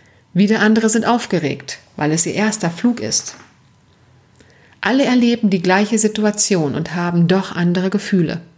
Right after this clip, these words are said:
Woran liegt das? Eben an der Bewertung der Situation,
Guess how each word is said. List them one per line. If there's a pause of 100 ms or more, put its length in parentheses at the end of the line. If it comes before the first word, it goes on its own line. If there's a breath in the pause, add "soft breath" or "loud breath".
(460 soft breath)
Woran
liegt
das? (1200 soft breath)
Eben
an
der
Bewertung
der
Situation,